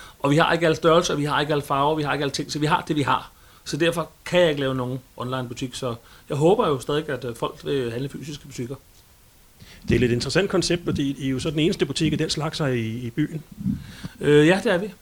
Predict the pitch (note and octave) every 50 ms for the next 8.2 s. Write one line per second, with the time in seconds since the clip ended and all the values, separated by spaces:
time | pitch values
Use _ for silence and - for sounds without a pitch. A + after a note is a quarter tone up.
0 | - - F#3 E3+ F3 G3 F#3+ F#3 E3+ E3 D#3+ D#3 E3+ E3+ E3 D#3 D3 D#3+ G3 G3+
1 | - - - - - - - - - E3+ F#3 G3 G3 F#3+ - - - F3 E3+ -
2 | - F3 E3+ D#3+ D#3+ D3+ - F3 F3 F3+ F3 G3 F#3+ F#3+ G3+ F3+ F3 F3 F3 E3+
3 | D#3+ E3 - - - E3+ D#3 C#3+ D#3 C#3 E3 E3+ E3+ - - - D#3+ D#3 D#3+ F3
4 | F3+ - - - - - F#3 G#3 G3+ F#3 E3 E3 E3 F3+ E3+ - - - - -
5 | - - - - - C#3+ C#3 E3 D#3+ E3+ F3+ D#3+ F3+ F3+ F#3 F#3 E3+ - - -
6 | - C#3+ C#3 E3 E3+ F3 D#3+ D#3 D#3 D#3 D#3+ - E3 E3 E3+ F3 G3+ F3+ - -
7 | - _ _ _ - - - - F3+ E3+ D#3+ - - A#3+ B3 A#3+ A#3 A3 A3 G#3+
8 | G#3+ A3 A3+